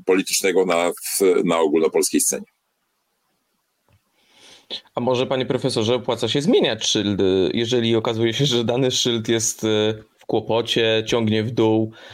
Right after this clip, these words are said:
Speaker 2: E, pan w opracowaniu, e, o którym wspomniał Grzegorz, które, e, jeszcze, e, jeszcze jest w drodze, e, podaje ciekawy przykład, e, znaczy tam jest dużo ciekawych przykładów, ale, e, taki pierwszy z, z brzegu, który mi się rzucił w oczy,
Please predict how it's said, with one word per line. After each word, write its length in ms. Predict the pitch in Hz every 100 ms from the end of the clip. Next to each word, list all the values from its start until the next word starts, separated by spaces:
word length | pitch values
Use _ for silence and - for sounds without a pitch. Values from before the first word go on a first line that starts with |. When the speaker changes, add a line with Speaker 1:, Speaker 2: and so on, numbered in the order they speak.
| - - -
Speaker 2:
E, 540 | 110 113 113 117 113 110
pan 360 | 120 143 175 170
w 180 | 160 - _ -
opracowaniu, 1000 | 110 143 - 131 156 156 127 113 110 98
e, 160 | 104 101
o 60 |
którym 240 | - 110 107
wspomniał 360 | - 110 107
Grzegorz, 320 | 104 113 107 110
które, 480 | - 110 107 107 -
e, 320 | 101 101 101
jeszcze, 500 | 107 - 107 104 107 - - - -
e, 260 | - 104 101
jeszcze 260 | 117 -
jest 160 | 123 117
w 60 | 117
drodze, 600 | 131 123 104 107 139 175 _ _ _ _
e, 380 | 117 110 117 120
podaje 480 | 113 123 110 127 147 147 - -
ciekawy 400 | - 135 131 131
przykład, 560 | - 127 135 123 - 127
e, 280 | 120 120
znaczy 260 | 120 120 107
tam 120 | 110
jest 120 | 104
dużo 200 | 117 165
ciekawych 360 | 147 117 107 107
przykładów, 560 | - 110 107 104 127 117
ale, 260 | 110 113 - - _
e, 380 | 113 113 113 104 -
taki 240 | 113 110
pierwszy 360 | 120 113 127 107
z, 380 | 104 107 95 110
z 60 |
brzegu, 480 | 107 120 113 120 117
który 260 | - 110 107
mi 120 | 110
się 100 | 113
rzucił 300 | 110 110 98
w 40 |
oczy, 480 | 107 113 113 110